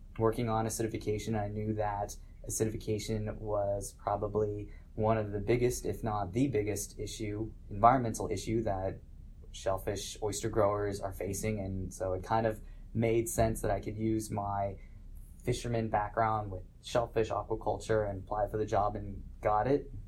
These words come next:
And I started in two thousand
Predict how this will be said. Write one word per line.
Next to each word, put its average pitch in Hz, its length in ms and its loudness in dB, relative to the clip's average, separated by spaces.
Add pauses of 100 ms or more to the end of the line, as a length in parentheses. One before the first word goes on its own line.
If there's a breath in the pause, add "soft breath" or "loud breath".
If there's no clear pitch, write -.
And 107 140 -6
I 107 140 -2
started 107 480 0
in 101 440 -4 (260)
two 131 200 -2
thousand 117 800 2